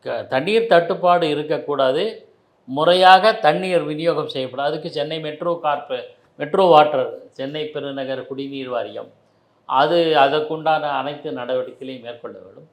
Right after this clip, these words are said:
எந்த இடத்திலும் தண்ணீர் தட்டுப்பாடு இல்லாமல் பார்த்து கொள்ள வேண்டும். குழாய் மூலமாக தண்ணீர் தருவது கூட சில இடங்களில் நின்று விட்டதாக,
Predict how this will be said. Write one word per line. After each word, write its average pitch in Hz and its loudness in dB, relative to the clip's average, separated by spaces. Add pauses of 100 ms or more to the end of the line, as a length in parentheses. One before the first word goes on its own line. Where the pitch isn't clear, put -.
(380)
எந்த 185 0
இடத்திலும் 190 -2
தண்ணீர் 165 -6
தட்டுப்பாடு 147 -8
இல்லாமல் 123 -12
பார்த்து 110 -18
கொள்ள - -20
வேண்டும். 92 -20 (460)
குழாய் 220 2
மூலமாக 202 0
தண்ணீர் 170 -6
தருவது 147 -8
கூட 165 -10
சில 139 -12
இடங்களில் 139 -12
நின்று 131 -12
விட்டதாக, 117 -12